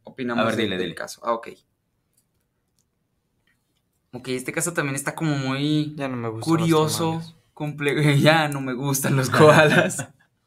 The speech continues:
Speaker 1: Eh, es que, o sea, esa persona sí, obviamente, sufrió como ese trauma, o simplemente entró a esa fase en la que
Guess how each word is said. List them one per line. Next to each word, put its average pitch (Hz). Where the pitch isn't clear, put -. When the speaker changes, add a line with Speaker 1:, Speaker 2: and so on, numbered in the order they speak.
Speaker 1:
Eh, 170
es 220
que, 277
o 226
sea, 175
esa 254
persona 196
sí, 196
obviamente, 180
sufrió 151
como 175
ese 180
trauma, 185
o 170
simplemente 202
entró 160
a 175
esa 180
fase 185
en 190
la 165
que 143